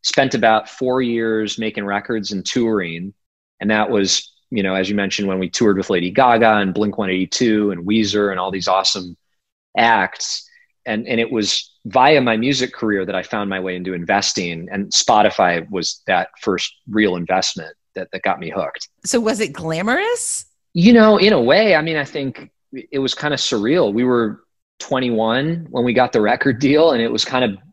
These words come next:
Speaker 1: you know, it was the dream, right? Like, we had started this band. We'd worked really hard for a few years with the ambition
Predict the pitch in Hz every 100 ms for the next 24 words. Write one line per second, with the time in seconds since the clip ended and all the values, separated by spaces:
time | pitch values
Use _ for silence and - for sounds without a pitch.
0 | - 127 110 113 131 123 113 117 110 143
1 | 185 90 87 98 127 104 - 110 110 110
2 | 101 _ _ _ 117 - 135 127 123 113
3 | 123 117 117 104 107 - 107 123 120 104
4 | 110 110 107 110 - 117 104 98 98 107
5 | 113 104 - 117 101 95 92 104 101 113
6 | 98 98 98